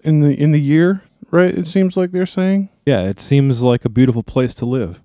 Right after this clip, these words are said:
Speaker 2: No, no hard winter, but you still get some seasons and some bountiful harvests. It's gorgeous.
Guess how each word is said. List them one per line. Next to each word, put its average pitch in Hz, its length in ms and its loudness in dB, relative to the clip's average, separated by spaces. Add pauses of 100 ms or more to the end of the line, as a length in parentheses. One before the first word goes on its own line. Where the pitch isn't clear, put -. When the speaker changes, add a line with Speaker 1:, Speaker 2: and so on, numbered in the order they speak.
(160)
Speaker 2:
No, 117 300 2
no 120 220 2
hard 123 220 0
winter, 147 320 -2
but 113 140 -2
you 101 60 -6
still 113 240 -4
get 113 180 -4
some 101 160 -8
seasons 117 500 -4
and 90 140 -8
some 87 400 -14
bountiful 95 400 -6
harvests. 98 520 -10
It's 85 160 -18
gorgeous. - 520 -10